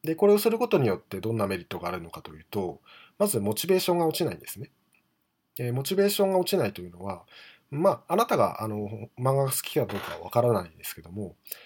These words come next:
えー、僕のように漫画が好きなのであれば、うん、漫画を読むときにモチベーションってあんまり考えないですよね。え、ま、あの、なんかモチベーションがちょっと上がらないから、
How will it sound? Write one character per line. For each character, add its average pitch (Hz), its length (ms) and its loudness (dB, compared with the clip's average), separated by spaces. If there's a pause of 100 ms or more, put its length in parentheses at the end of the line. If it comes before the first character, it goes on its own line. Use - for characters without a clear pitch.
(220)
え 135 120 -2
ー、 - 20 -2
僕 165 220 -2 (520)
の 180 120 4
よ 175 80 6
う - 40 6
に 101 60 2
漫 110 160 2
画 120 100 2
が 117 100 0
好 - 60 -2
き - 160 0
な 127 100 4
の 87 100 -6
で 80 100 -18
あ - 60 -18
れ - 120 -18
ば、 - 260 -6 (760)
う 101 40 -10
ん、 98 220 -4
漫 165 80 4
画 196 100 6
を 202 60 10
読 208 140 10
む 160 100 6
と 104 120 2
き 90 100 -6
に 92 220 -6
モ 98 120 -8
チ - 140 -4
ベ 147 140 4
ー 143 40 2
シ 143 120 0
ョ 143 60 4
ン - 40 0
っ - 20 -10
て - 100 -14
あ 98 40 -6
ん 107 40 -4
ま 104 80 0
り 104 240 -6
考 127 160 0 (120)
え 131 60 0
な 87 80 -4
い - 60 -20
で - 80 -20
す - 140 -10
よ 98 80 -14
ね。 160 100 -12 (1600)
え、 139 40 -2
ま、 151 240 2
あ 143 100 2
の、 139 260 4
な 170 120 6
ん - 20 2
か 104 160 4
モ 139 160 4
チ 170 140 2
ベ 180 120 12
ー - 20 8
シ 180 100 2
ョ 170 40 6
ン 170 80 4
が 165 100 6
ち 170 100 0
ょ - 40 2
っ - 20 -8
と - 80 2
上 107 80 4
が 113 80 6
ら 123 100 6
な 107 140 4
い 98 60 0
か 95 120 -12
ら、 87 340 -12